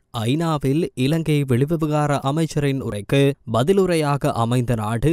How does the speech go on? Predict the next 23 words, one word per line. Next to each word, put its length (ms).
கடந்த 420
தமிழீழ 420
அரசாங்கத்தின் 760
பிரதமர் 480
வி 200
உருத்திரகுமாரனின் 1040
அறிக்கையினை 600
சுட்டிக்காட்டி, 760
ஐநா 360
மனித 440
உரிமை 360
சபை 420
விடயத்தில் 640
இலங்கைக்கு 640
எதிரான 500
தீவிரமான 680
பிரச்சாரத்தினை 720
மேற்கொள்பவராக 920
பிரதமர் 480
வி 220
உருத்திரகுமாரன் 920
உள்ளாரெனவும் 800
தெரிவித்துள்ளது. 600